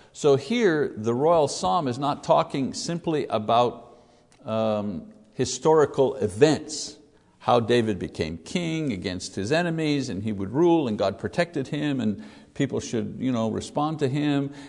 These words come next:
and, and, and, and, and the same, you know, the same, uh, imagery fits,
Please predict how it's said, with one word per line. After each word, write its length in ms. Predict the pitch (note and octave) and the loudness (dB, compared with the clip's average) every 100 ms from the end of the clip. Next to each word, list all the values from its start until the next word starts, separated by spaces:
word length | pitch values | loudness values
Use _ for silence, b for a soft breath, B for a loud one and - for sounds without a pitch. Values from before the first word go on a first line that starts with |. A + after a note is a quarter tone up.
| - | -6
and, 340 | G2+ G2+ - | -4 -4 -4
and, 260 | G2 F#2 - | -6 -6 -6
and, 260 | G2+ F#2 | -6 -6
and, 280 | - D2+ E2 | -8 -8 -8
and 320 | - G#2 F#2 | -6 -4 -4
the 80 | F#2+ | -6
same, 720 | F#2 - C#3 C#3+ C#3 B2 - | -6 0 2 4 4 2 0
you 80 | B2 | 0
know, 160 | A2+ G#2+ | 2 2
the 140 | G#2 | 0
same, 500 | - C#3 C3 B2+ A#2 | -2 0 2 2 2
uh, 140 | G2 | 0
imagery 560 | F2 C3 C#3 A#2+ B2 A#2+ | 0 2 2 0 0 0
fits, 640 | A#2 - C#3 - - - | -2 0 2 2 -6 -8